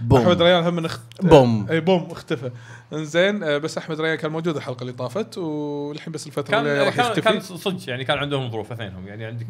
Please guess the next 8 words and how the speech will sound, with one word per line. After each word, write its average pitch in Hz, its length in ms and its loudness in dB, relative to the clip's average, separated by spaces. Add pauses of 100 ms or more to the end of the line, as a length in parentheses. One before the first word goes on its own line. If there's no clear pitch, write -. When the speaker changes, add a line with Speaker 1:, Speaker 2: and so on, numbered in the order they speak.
Speaker 3:
آه، 101 840 -12
احمد 131 220 -4
ريان 123 200 -4
يدرس، 117 420 -6
و، 113 300 -8
آه، 113 40 -10
آه، 107 680 -12
آه، 113 460 -14